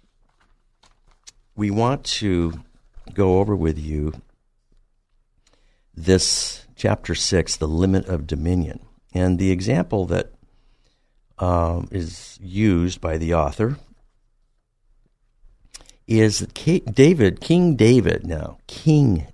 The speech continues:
David's authority had a limitation. He's just using that as an example. Uh, King David had authority to, um, choose his actions, but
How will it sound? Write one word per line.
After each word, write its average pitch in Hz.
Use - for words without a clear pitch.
David's 76
authority 73
had 78
a 71
limitation. 69
He's 87
just -
using 82
that 73
as 73
an 73
example. 69
Uh, 87
King 131
David 104
had 90
authority 82
to, 76
um, 73
choose 92
his 73
actions, 73
but -